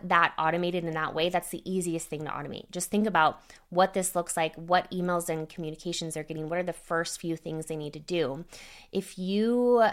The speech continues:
don't get them right after they buy, so I think I saw a stat that buyer's remorse happens most often in that twenty-four to forty hour window. And so if you're not immediately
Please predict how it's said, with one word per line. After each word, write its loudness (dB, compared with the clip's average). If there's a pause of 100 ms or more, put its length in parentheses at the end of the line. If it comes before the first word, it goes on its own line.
(240)
don't 2
get 2
them 4
right 4
after -4
they 0
buy, 0
so 4 (240)
I -4
think 0
I 2
saw 2
a 2
stat 0
that -6
buyer's 2
remorse -2
happens 0 (960)
most 4
often 0
in -2
that -2
twenty-four 0
to 0
forty -4
hour -4
window. -8 (200)
And 0
so 4
if 0
you're 6
not 4 (540)
immediately 2